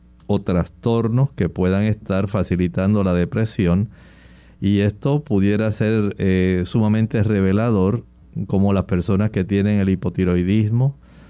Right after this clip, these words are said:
las pers-, damas que entraron ya en menopausia, y otros trastornos que pudieran estar alterando ese aspecto emocional. Por otro lado, como hablábamos con el señor González,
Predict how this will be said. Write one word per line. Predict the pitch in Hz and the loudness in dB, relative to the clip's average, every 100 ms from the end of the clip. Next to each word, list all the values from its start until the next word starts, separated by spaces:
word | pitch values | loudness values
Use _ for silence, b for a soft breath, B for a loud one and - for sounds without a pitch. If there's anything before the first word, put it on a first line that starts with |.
| - | -6
las | 95 | -4
pers-, | 101 92 85 - - | 0 -2 -2 -10 -8
damas | 92 110 147 95 80 | -4 0 0 0 -2
que | 90 | -2
entraron | 85 95 95 101 98 | -2 0 0 2 2
ya | 98 | 2
en | 95 | 2
menopausia, | 90 87 - 95 104 117 - 147 139 B B B - | 2 0 -2 -2 0 -2 -2 -4 -4 B B B -4
y | 101 | -2
otros | 135 196 | 2 0
trastornos | 190 147 - 139 202 185 139 | 2 -2 0 0 4 4 2
que | 104 | -2
pudieran | 92 90 101 120 | 0 0 2 2
estar | 113 110 101 | 0 0 -2
alterando | 104 - 110 110 101 95 95 120 117 - - - - | -2 -2 -2 0 2 2 2 0 -2 -10 -20 -10 -2
ese | 104 123 | 0 0
aspecto | 107 - 101 - | -2 -2 -4 0
emocional. | 90 87 - 90 104 185 139 B B B B B B B | 0 0 0 0 2 2 0 B B B B B B B
Por | - 107 | -2 0
otro | 117 135 | 0 0
lado, | 131 120 123 127 | 0 0 0 0
como | 101 | 0
hablábamos | 95 95 95 104 110 | 2 2 2 2 0
con | - 98 | 0 -2
el | |
señor | 92 95 92 98 | 0 2 2 2
González, | 107 110 110 92 95 143 135 | 2 0 0 0 2 0 -2